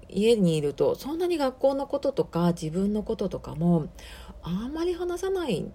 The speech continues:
ですよね。まあ、聞けばちょっとは話すかなっていうぐらいなので、まあ、なんかそうやってラジオを通して、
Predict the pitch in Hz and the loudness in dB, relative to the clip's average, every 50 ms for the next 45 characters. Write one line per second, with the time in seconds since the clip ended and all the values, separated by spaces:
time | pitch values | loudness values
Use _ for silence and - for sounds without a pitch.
0 | - - - 156 151 - 147 143 147 160 156 - - - - 254 240 - - - | -14 -12 -10 -10 -8 -8 -8 -6 -4 -4 -6 -6 -8 -6 -6 -4 -4 -6 -2 2
1 | - 466 466 415 302 - 247 233 - - 165 160 147 - 165 156 165 165 - - | 4 4 4 4 2 2 2 2 4 4 4 4 4 2 0 -2 -2 -4 -6 -8
2 | - 147 143 151 151 156 151 - - 151 151 160 160 156 165 160 156 151 147 151 | -10 -8 -6 -6 -6 -6 -8 -8 -6 -4 -2 -2 -2 0 0 0 0 -2 -4 -6
3 | 151 156 156 - 160 180 180 240 247 233 226 - - - - - - - - - | -8 -10 -10 -8 -8 -2 2 4 4 4 2 -4 -10 -18 -16 -16 -16 -16 -16 -16
4 | - - - 254 254 247 277 269 262 240 - - 240 247 254 - 277 269 269 285 | -12 -8 -4 -2 0 0 0 0 0 0 4 4 4 4 4 4 4 4 4 4
5 | 302 302 - 330 311 285 220 180 170 175 190 180 175 180 175 - - - - 151 | 2 -2 -2 0 2 4 4 4 2 2 2 2 2 2 0 -2 -6 -2 2 4
6 | 165 165 160 147 - - - | 6 6 6 4 2 -2 -8